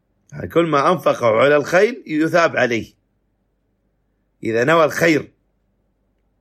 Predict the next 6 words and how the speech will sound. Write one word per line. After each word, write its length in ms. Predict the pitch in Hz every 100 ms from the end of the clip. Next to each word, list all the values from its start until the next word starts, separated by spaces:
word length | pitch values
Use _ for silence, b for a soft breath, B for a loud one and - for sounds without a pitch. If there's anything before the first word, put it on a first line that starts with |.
| _ _
بهذه 380 | 104 110 117 117
الخيل 440 | 104 135 131 90 _ _ _ _ _ _ _ _ _ -
للتجارة 600 | 113 101 90 95 101 104
بها، 320 | 90 139 131
لتربيتها، 1040 | 123 110 98 85 107 123 - 127 127 127 131
لاحتباسها 2000 | 107 101 104 110 - _ _ _ _ _ - 127 120 139 - 117 117 131 -